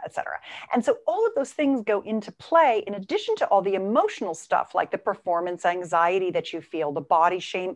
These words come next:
issues that you have. So overcoming all of those things takes conversation, and learning how to make it safe is the trick. Getting your partner to want to hear everything and anything you have to say in every moment and encouraging you to do so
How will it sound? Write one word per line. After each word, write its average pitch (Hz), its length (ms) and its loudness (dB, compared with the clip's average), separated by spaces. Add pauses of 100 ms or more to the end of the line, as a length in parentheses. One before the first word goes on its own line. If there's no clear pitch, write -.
issues 185 540 -4
that 151 260 -2
you 160 140 -6
have. 143 420 -2 (540)
So - 220 2
overcoming 381 480 2
all 247 140 4
of 185 120 -2
those 214 260 2
things 175 340 -8
takes 202 440 -4
conversation, 165 1040 -6 (120)
and 208 160 -2
learning 233 320 -2
how 285 120 -2
to 269 60 -2
make 202 220 -4
it - 120 -8
safe - 800 0
is 185 180 -4
the 180 100 -14
trick. - 460 -4 (240)
Getting 311 280 2
your 415 100 -2
partner 208 400 -2
to 220 180 -8
want 208 280 -2
to 262 100 -6
hear 202 340 -2
everything 269 540 0
and 214 80 -6
anything 202 340 -6
you 190 120 -6
have 180 220 -2
to 185 60 -10
say 165 500 -2
in 196 200 -6
every 196 300 -4
moment 160 420 -6 (120)
and 180 100 -6
encouraging 226 680 -6
you 196 120 -4
to 196 100 -12
do 180 220 -4
so 170 280 -2